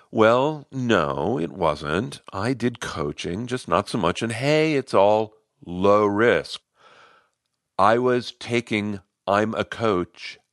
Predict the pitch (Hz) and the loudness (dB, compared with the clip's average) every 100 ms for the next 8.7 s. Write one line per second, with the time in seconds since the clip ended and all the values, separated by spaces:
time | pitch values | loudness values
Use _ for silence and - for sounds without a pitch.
0 | _ _ 95 104 - - 104 101 - 95 | _ _ -2 -2 -6 -2 0 2 0 -4
1 | - - - 101 78 65 65 - _ _ | -6 -12 -4 -2 -2 -6 -18 -20 _ _
2 | _ _ _ _ _ _ _ _ _ _ | _ _ _ _ _ _ _ _ _ _
3 | _ _ - 107 127 131 131 127 131 92 | _ _ -2 0 2 0 0 0 -2 -2
4 | 71 113 - - _ _ _ _ _ _ | 0 -2 -4 -20 _ _ _ _ _ _
5 | _ _ _ 107 117 120 143 143 - 196 | _ _ _ -2 -2 -2 -4 -4 -6 -2
6 | 160 80 - 82 80 80 98 101 127 123 | -2 -2 -4 -4 -2 -4 -4 -2 0 0
7 | - 95 - 98 95 95 _ _ - 78 | -4 -8 -2 0 2 0 _ _ -14 -4
8 | 85 101 113 139 - - | 0 0 0 -2 -4 -12